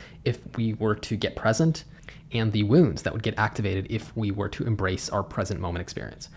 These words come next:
So similar to what I mentioned earlier, when we fear facing ourselves, we are going to fear present moment intimacy. Trauma causes us to,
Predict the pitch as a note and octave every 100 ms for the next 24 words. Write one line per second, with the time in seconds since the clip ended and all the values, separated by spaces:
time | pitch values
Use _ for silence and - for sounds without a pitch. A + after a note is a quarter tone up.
0 | - - - - - A2+ - F#3 G#3+ D3+
1 | C3 A#2+ A#2 A2+ A2+ - E3+ A3 F3 A2
2 | G#2 G#2+ F3 F3+ C#3+ C3+ C3 - A2 G#2
3 | G2 A2 G#2 A#2 A2 - G2+ F#2+ G2+ G#2+
4 | - A2+ G#2 A2+ A#2 - A2+ - G#2 G2+
5 | G#2 - A2 G2 G2 G2 F#2 G2 - -
6 | - G2+ F#2 E2+ - - - - - -
7 | - D#3 E3 F3+ - B2 A2+ A#2 A2 A2
8 | - - - - - A#2+ G#2+ G2+ G2